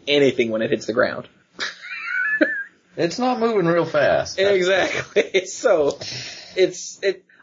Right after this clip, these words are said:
Speaker 1: all of these are just really well done. And he ends them all with, "After all, it's just a theory. A game theory." And every time he says that, I'm like, <laughs> "Ah, ah, ah," 'cause I'm a,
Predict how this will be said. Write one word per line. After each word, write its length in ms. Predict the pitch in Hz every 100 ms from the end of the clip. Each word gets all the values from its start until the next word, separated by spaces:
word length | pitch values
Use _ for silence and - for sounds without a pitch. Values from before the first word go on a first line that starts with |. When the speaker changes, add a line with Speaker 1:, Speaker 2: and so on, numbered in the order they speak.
| _
Speaker 1:
all 280 | 180 240 262
of 60 | 233
these 220 | 220 185
are 120 | 175
just 220 | 170 165
really 280 | 151 202 196
well 280 | 160 156 139
done. 460 | 147 151 113 107 -
And 200 | 135 131
he 300 | 135 135 175
ends 160 | 185 160
them 120 | 151
all 200 | 151 143
with, 400 | 139 131 135 -
"After 360 | 160 170 208
all, 220 | 214 147 143
it's 180 | 143
just 260 | - 151 -
a 60 | 185
theory. 640 | 220 208 143 117 117 - _ _
A 240 | 185 208 233
game 640 | 220 269 220 165 147 147
theory." 640 | 147 - 143 123 117 113 104
And 540 | 131 135 127 123 127 120 -
every 220 | 143 156
time 160 | 170 156
he 80 | 143
says 220 | 175 165
that, 120 | 139
I'm 80 | 135
like, 160 | 139
<laughs> 40 | -
"Ah, 260 | 254 302 -
ah, 260 | 170 240 -
ah," 40 | 160 - - -
'cause 240 | 165 147
I'm 180 | 160
a, 40 | 156